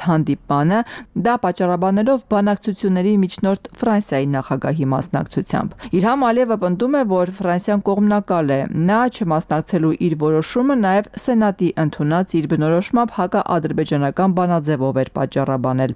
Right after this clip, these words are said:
Քաղաքագետ Արեգ Քոչինյանի կարծիքով Ֆրանսիայի խորհրդարանի դիրքորոշումը չէ միայն, որ հետ է պահել Ալիևին Մակրոնի մասնակցությամբ հանդիպումից։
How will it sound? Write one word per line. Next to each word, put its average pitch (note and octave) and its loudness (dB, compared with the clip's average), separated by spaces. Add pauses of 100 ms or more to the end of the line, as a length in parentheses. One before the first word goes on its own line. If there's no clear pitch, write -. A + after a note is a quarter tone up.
(140)
Քաղաքագետ A3 0 (220)
Արեգ G#3+ 0
Քոչինյանի C#3+ -4
կարծիքով A#3 0
Ֆրանսիայի G3 0
խորհրդարանի F3 0
դիրքորոշումը F#3+ 0
չէ C3+ -2
միայն, F#3+ 2
որ G3 -2
հետ D#3+ 0
է D3+ 0
պահել D3 0
Ալիևին D3+ 2 (120)
Մակրոնի D3 0
մասնակցությամբ D3+ -2
հանդիպումից։ D3 0